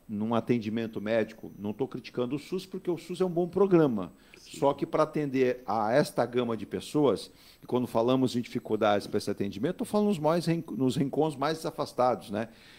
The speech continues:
Speaker 1: E aí esse papel é importante de vocês, doutor Léo.
Speaker 2: Com certeza. Eu não, não havia me apercebido num detalhe que a, que a Ana Lúcia comentou aqui,
Speaker 1: Ah.
Speaker 2: da importância de um bom pré-natal.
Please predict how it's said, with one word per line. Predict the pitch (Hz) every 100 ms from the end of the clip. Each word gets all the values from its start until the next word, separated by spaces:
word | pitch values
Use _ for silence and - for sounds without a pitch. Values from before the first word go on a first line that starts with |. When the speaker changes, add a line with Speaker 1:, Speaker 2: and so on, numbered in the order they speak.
| - _ _ _
Speaker 1:
E | - 170
aí | 151
esse | 156 160
papel | - - 147
é |
importante | 147 151 143 139 135
de | 131
vocês, | 151 151 123 117
doutor | 104 -
Léo. | 92 80 - _ _ _ _ _
Speaker 2:
Com | 95
certeza. | 92 117 104 - 76 67 - _ _
Eu | 90 92 95 92 92 - - - _ -
não, | 95 95 92 90
não | 87 92 92
havia | 85 80 95 90
me | 87 80 -
apercebido | 82 95 90 78 65 101 87
num | 90 90
detalhe | 90 82 - 90 90 78
que | 82
a, | 76 73
que | 78
a |
Ana | 80
Lúcia | 80 85 - 78
comentou | - 76 78 - 80
aqui, | 78
Speaker 1:
Ah. | 92 82 82 - - - - _ _
Speaker 2:
da | 87
importância | 107 156 147 117 90 - 110 123 139 127
de | 104
um | 104
bom | 90 101
pré-natal. | 92 82 78 73 - 50